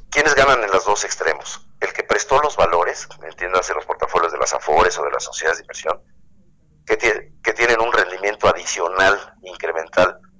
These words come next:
al de estos bonos que ya so-, que son de ellos, o sea, nunca pierden la propiedad de estos bonos porque simplemente los dan prestados.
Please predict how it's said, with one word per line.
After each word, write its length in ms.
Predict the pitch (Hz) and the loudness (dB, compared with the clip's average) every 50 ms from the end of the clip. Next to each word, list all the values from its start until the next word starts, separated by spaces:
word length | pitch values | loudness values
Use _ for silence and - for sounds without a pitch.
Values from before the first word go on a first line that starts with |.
| _ - | _ 2
al 180 | 73 85 85 - | 2 2 2 4
de 100 | 98 101 | 2 2
estos 360 | 98 - - 90 85 82 - | 2 0 -2 -6 -6 -6 -4
bonos 320 | 80 80 82 85 87 - | -2 -2 0 0 -2 -2
que 120 | - 80 78 | -4 -8 -4
ya 140 | 78 78 | -2 0
so-, 180 | 80 - - - | 0 0 -4 -6
que 100 | - 82 | -8 -6
son 220 | - - - 95 | -4 -2 -2 0
de 100 | 87 82 | 2 0
ellos, 280 | 76 76 85 - - - | 0 0 -4 -8 -8 -10
o 40 | - | -8
sea, 140 | - - - | -2 -2 0
nunca 440 | 82 98 113 - - 107 104 - - | 2 0 0 2 4 2 2 2 2
pierden 320 | 101 98 92 95 95 85 | 2 2 4 4 2 2
la 120 | 76 76 - | 2 0 0
propiedad 520 | 78 73 - - 80 73 71 85 87 82 | 0 -4 -2 -4 -4 0 4 4 4 4
de 80 | 87 87 | 4 0
estos 240 | - - 78 73 - | -6 -8 -10 -8 -6
bonos 240 | 65 69 78 - - | -6 -4 -4 -6 -6
porque 200 | - 78 - - | -8 -10 -10 -10
simplemente 460 | - - - 80 82 85 82 - 76 | -16 -12 -8 -8 -6 -6 -6 -8 -8
los 160 | 69 67 - | -8 -4 0
dan 160 | 78 78 - | 0 0 0
prestados. 680 | - 69 65 - - - - - - - - - - | 0 -4 -2 0 4 4 4 4 2 0 -4 -8 -12